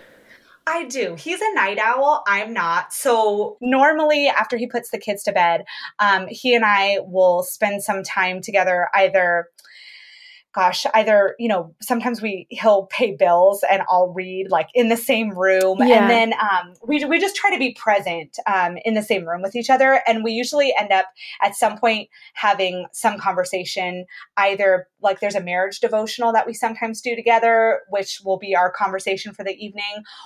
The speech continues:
Speaker 1: or we'll both talk about something that we've been reading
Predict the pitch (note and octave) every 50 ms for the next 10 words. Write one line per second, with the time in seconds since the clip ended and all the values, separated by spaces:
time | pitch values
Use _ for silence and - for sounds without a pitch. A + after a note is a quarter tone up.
0 | - - - A#3+ A3+ A3 G#3 G#3 G#3 G#3+ G3+ - G3+ G3 E3+ G3+ G3 F#3 F3+ -
1 | - F#3 F#3 F#3+ - F#3+ E3 D#3 - - F#3 F3+ - F#3+ F3+ F3+ E3 - - F3+
2 | E3+ E3 E3 D#3+ _ _ _ _ _ - F3+ E3 D#3 D#3+ G#3 A#3 B3 B3 B3 A#3+
3 | A#3+ A#3+ A#3+ A#3 A#3